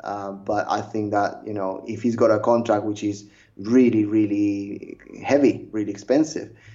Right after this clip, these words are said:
then, uh, Barca need to find a solution to get him out. If the, his new club could pay, say, half the wages and Barca pay the other half, I think that would be a solution. But, um, I'll just leave, uh, <laughs>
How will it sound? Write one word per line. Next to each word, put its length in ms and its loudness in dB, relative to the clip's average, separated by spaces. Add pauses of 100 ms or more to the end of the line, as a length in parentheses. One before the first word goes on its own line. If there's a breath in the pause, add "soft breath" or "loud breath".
(160 soft breath)
then, 580 2
uh, 200 -4
Barca 300 0
need 160 -2
to 60 -12
find 200 -2
a 40 -4
solution 420 -8
to 100 -8
get 120 0
him 140 -2
out. 320 2
If 100 -8
the, 120 -4
his 180 -4
new 240 6
club 400 2 (320 soft breath)
could 240 -2
pay, 200 4
say, 180 -2
half 260 2
the 80 -4
wages 460 -4
and 100 -6
Barca 260 -2
pay 160 -2
the 120 -2
other 160 0
half, 280 0
I 60 -4
think 200 -8
that 100 -6
would 100 -6
be 120 -2
a 40 -4
solution. 720 2 (420 loud breath)
But, 160 0
um, 320 -2
I'll 220 0
just 240 -2
leave, 240 0
uh, 180 2 (240)
<laughs> 280 0